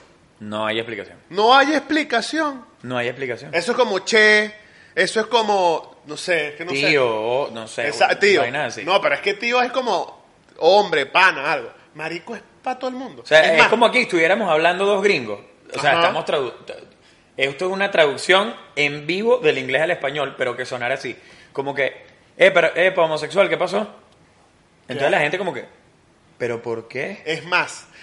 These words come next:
Speaker 2: nosotros le decimos marico a todos, menos al que lo es.
Speaker 1: Y el marico termina siendo como verga, como vaina, es para todo. O sea,
Speaker 2: Ujú.
Speaker 1: aunque no sea para definir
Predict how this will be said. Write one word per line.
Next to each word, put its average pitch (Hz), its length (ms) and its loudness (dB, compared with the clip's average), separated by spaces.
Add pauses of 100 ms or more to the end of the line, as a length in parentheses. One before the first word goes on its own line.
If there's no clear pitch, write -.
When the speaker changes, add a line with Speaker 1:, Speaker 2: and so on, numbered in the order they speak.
Speaker 2:
nosotros 196 360 2
le 269 80 8
decimos 190 440 2
marico 190 580 2
a 285 140 4
todos, 262 500 8
menos 170 260 -2
al 165 140 2
que 160 120 -2
lo 131 120 -4
es. - 220 -12 (840)
Speaker 1:
Y 131 120 -6
el 139 100 -2
marico 143 640 -6
termina 147 400 -8
siendo 190 400 -10
como 123 300 -6
verga, 139 800 -2 (460)
como 131 340 -4
vaina, 139 880 -2 (380)
es 127 160 -10
para 175 320 0
todo. 180 240 0
O 123 40 -6
sea, 151 220 6
Speaker 2:
Ujú. 143 80 4
Speaker 1:
aunque 147 320 4
no 151 140 -2
sea 180 340 4
para 135 240 2
definir 143 800 -4